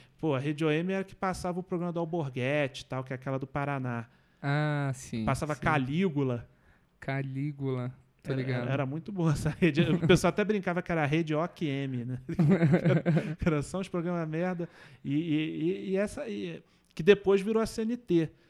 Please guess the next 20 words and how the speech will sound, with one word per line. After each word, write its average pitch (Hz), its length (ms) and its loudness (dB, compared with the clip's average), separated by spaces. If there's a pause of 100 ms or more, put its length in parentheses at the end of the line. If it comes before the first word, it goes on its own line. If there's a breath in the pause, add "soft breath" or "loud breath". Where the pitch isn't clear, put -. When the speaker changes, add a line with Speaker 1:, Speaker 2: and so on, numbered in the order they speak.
(220 soft breath)
Speaker 1:
né? 139 200 -4 (280 soft breath)
Mas 131 260 0
essa 143 280 -2
Rede 151 280 0
O 151 100 2
M 147 320 0
era, 254 420 -6
era 135 220 -4
o - 40 -8
clássico, 127 600 -8
assim. 120 280 -12
Passava 131 360 -12
tudo 151 380 -14
quanto 180 240 -12
era 160 220 -8
coisa 143 320 -10
ruim, 131 260 -6
passava 165 380 -12
lá. 127 260 -8 (720 soft breath)
E, 135 600 -2